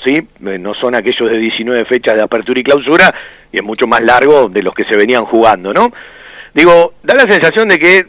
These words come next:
tarde o temprano River ya está establecido y, y si le gana a Talleres en la próxima fecha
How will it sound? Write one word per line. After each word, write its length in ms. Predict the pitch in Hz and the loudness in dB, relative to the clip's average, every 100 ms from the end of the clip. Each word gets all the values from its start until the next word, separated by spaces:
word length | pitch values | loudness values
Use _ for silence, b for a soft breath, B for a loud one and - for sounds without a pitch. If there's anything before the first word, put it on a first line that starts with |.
| - | -2
tarde 220 | 202 214 | 2 4
o 80 | 185 | 4
temprano 480 | 170 165 208 185 185 | 2 2 2 2 0
River 320 | 135 156 151 | 2 4 4
ya 120 | 113 | 2
está 340 | - 165 160 196 | 2 2 2 0
establecido 960 | 202 127 113 151 - 190 175 165 165 | -4 0 0 0 0 2 4 4 4
y, 320 | 151 107 98 98 | 0 -6 -8 -10
y 80 | - | -12
si 140 | - | -6
le 100 | 101 | -2
gana 220 | 104 131 127 | 2 4 2
a 40 | |
Talleres 520 | 117 117 139 135 123 - | 0 2 2 4 2 0
en 100 | 107 | -4
la 100 | 107 | -2
próxima 380 | 120 117 120 113 | -2 -2 -2 0
fecha 400 | 143 143 131 | 0 2 2